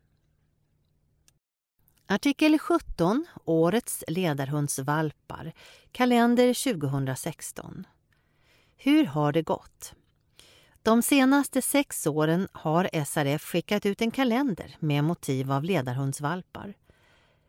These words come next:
Mottagaren av kalendern har fått ge ett frivilligt bidrag till S R F. Perspektiv ställde därför frågan: "Hur mycket har årets kalender genererat hittills och vad ska pengarna användas till?"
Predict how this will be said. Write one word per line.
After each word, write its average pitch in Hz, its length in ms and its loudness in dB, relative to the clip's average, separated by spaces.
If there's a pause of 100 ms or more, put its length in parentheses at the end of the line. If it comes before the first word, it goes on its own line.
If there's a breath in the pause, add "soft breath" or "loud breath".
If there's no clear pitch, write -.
(120)
Mottagaren 247 800 4
av 269 340 4
kalendern 151 580 0
har 175 80 0
fått 190 260 -4
ge 147 80 2
ett 139 140 -4
frivilligt 156 480 -2
bidrag 190 500 0
till 135 220 -2
S 135 200 -6
R 185 120 -4
F. - 360 -14 (720 soft breath)
Perspektiv 240 560 2
ställde 214 360 2
därför 151 340 0
frågan: 156 560 0 (360 soft breath)
"Hur 220 120 2
mycket 233 300 2
har 208 300 4
årets 196 440 0
kalender 160 580 2
genererat 160 640 -2
hittills - 640 -6 (120)
och 185 160 -2
vad 139 220 0
ska - 160 -6
pengarna 147 460 -2
användas 202 380 -4
till?" - 300 -18